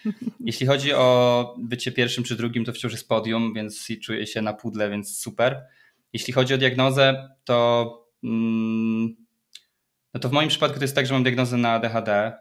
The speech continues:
Speaker 2: którą w zasadzie mam tylko dlatego, że potrzebowałem jej przy orzekaniu niepełnosprawności, ponieważ mam też cukrzycę pierwszego typu i to jest taka nieuleczalna choroba,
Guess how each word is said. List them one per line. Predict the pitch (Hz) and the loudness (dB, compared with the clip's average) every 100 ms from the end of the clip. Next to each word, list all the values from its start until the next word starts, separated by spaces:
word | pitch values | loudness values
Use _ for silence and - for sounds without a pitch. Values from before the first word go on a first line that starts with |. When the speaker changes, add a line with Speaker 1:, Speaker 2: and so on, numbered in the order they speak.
| _ | _
Speaker 2:
którą | - 113 113 110 110 107 107 107 - | -6 -4 -2 -4 -4 -8 -10 -14 -14
w | |
zasadzie | 117 127 117 | -4 -2 0
mam | 117 | -2
tylko | 117 127 | -2 -2
dlatego, | 120 117 117 | -2 -2 -4
że | 120 | -6
potrzebowałem | 120 - 117 113 113 117 113 | -6 -6 -6 0 4 4 2
jej | 113 110 110 _ _ | -2 -4 -8 _ _
przy | - 120 110 110 | -2 0 0 -2
orzekaniu | 117 107 110 113 110 | -4 -6 -2 0 0
niepełnosprawności, | 110 110 110 - 107 107 104 - - | -2 -6 -6 -6 -4 -4 -6 -10 -10
ponieważ | 104 98 101 - | -8 -4 -2 -4
mam | 104 | -6
też | 101 - | -8 -12
cukrzycę | - - 127 | -14 -10 -8
pierwszego | 117 - 107 107 | -6 -6 -6 -8
typu | 113 107 104 | -8 -8 -8
i | 101 98 101 _ _ _ _ _ _ | -6 -8 -10 _ _ _ _ _ _
to | 107 | -12
jest | - | -12
taka | 101 98 98 98 | -4 0 0 0
nieuleczalna | 101 104 101 107 104 | -2 -4 -4 -4 -2
choroba, | 104 104 117 135 135 - | -2 -2 2 0 -2 -14